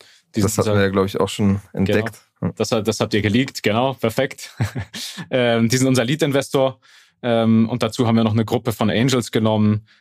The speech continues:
Speaker 1: aus dem E-Commerce und, äh, Fintech-Bereich. Und,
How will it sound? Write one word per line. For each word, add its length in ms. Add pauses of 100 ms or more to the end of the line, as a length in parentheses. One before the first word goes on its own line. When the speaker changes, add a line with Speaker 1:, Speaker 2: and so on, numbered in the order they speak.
(140)
Speaker 1:
aus 200
dem 140
E-Commerce 640
und, 340
äh, 220
Fintech-Bereich. 920 (460)
Und, 600